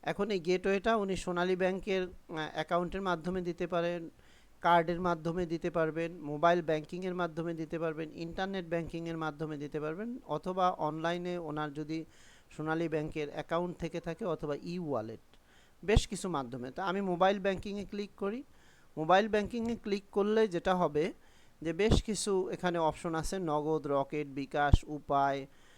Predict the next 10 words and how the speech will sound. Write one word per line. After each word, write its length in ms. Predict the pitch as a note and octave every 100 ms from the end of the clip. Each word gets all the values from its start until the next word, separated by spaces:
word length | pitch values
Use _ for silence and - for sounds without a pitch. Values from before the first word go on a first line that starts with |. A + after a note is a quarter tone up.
| - C3+
আহ, 60 |
আহ, 760 | C#3 C#3 C#3 C3 - D3 C#3+ C#3
সেলফিন, 920 | - - D#3 D3+ - D3+ D3 D3 D3 -
ট্যাপ, 280 | D3+ D3+ D3
এই 180 | F#3 G3
যে 140 | F#3 E3+
বিভিন্নভাবে। 640 | D#3+ D3 D3+ C3 A2 A#2+
তো 120 | F#3
আমি 160 | F#3+ F#3
বিকাশটাকে 540 | F#3 G3 F#3 F#3+ F3+